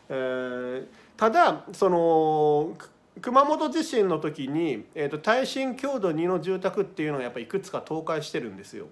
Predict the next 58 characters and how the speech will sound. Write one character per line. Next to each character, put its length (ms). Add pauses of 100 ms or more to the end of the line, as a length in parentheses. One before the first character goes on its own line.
(520)
で、 520
あ 160
の、 460 (120)
そ 140
の 120
事 140
実 320
を 160
受 240
け 40
て、 440 (340)
え 600
ー、 20
ま 80
あ、 20
少 240
な 140
く 80
と 140
も 320
耐 260
震 240
強 240
度 300
三 320
で 80
建 160
て 120
ま 140
し 80
ょ 80
う 60
っ 20
て 160
い 400
う、 80 (160)
や 100
っ 40
ぱ 80
風 240
潮 180
っ 60
て 140
い 140
う 60
の 140
が 300
出 120
て 140
き 80
た 120
の 120
っ 20
て、 580
ま 140
あ、 100
あ 40
の、 420